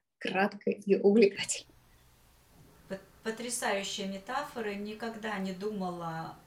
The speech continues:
Speaker 2: э, так, э, в плане по-быстренькому к себе. Потому что, например, в Америке, э, вообще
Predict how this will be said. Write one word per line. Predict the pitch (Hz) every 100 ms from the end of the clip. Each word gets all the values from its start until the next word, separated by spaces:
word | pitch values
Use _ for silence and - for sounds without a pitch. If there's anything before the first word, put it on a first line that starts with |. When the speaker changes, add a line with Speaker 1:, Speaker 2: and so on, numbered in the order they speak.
| -
Speaker 2:
э, | 190 175 175 175 170 175 180 - - - - - - - - -
так, | 220 285 - - - - - - - -
э, | 190 185
в | - -
плане | 202 196 208 214 202 196
по-быстренькому | 208 190 220 226 226 208 208 190 190
к |
себе. | - 208 190 170 147 156 - - - - - - - -
Потому | 196 202 196
что, | 190 196
например, | 196 190 202 196 190
в | 185
Америке, | 190 240 302 285 - 190 175 175 -
э, | 180 180 180 180 180 175 175 175 185
вообще | 202 - 233 202